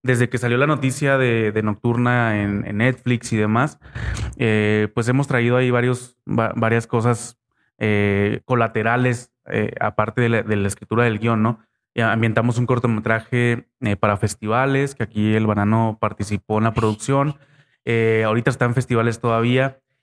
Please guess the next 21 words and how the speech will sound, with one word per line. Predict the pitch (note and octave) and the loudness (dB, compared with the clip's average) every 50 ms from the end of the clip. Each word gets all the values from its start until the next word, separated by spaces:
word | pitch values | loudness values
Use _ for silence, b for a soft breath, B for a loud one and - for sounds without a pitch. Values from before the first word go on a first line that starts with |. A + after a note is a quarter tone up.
| _ - | _ -6
Y | D#3+ C3+ | -4 -2
queremos | - C#3+ C3 C3+ D3 D#3+ D3+ D#3 | 0 0 2 2 2 0 -2 -2
que | - D#3 C#3 C3 B2+ B2 A2+ G#2 - | -2 0 0 2 0 0 -2 -4 -4
una | C#3 C3+ C#3+ C#3+ | -2 0 2 2
vez | C#3 C3 A#2 | 0 0 -2
que | - C#3+ | -4 -6
termine | - - C3+ B2 A#2 A#2 A#2 A#2+ B2+ C#3 C#3 | -4 0 0 2 2 2 2 2 2 2 2
la, | C3+ C3 A#2 G#2+ G#2 G#2+ - - _ | 2 2 2 0 0 -2 -6 -10 _
eh, | - A#2+ G#2+ G#2 G2+ G2+ G2+ G2 G2+ G2 | -4 0 0 2 2 2 2 2 2 2
la | G2+ G2+ G2+ | 2 2 0
etapa | G2 - - A2 A2+ - - C3 B2+ | 0 0 -2 -2 -2 0 0 0 0
de | B2 | 0
festivales, | A2 A#2 G#2 - - G#2 G#2 G#2 A2 A#2+ C3 C3+ C3 | -2 -4 -6 -8 -6 -6 -2 0 0 0 0 0 -2
que | - A#2+ | -2 -2
por | - A#2 G#2 G2+ | 0 0 0 2
ley, | G#2 G#2 G#2+ G#2+ | 2 2 2 2
pues, | G#2+ - A2+ | 2 2 2
no | A2+ A2 | 4 4
lo | A2 G#2+ - | 2 0 2
puedes | A#2+ A2+ A2+ A2+ | 2 0 0 0
hacer, | A2 - - B2 C#3 - b b | -2 0 0 0 0 -2 b b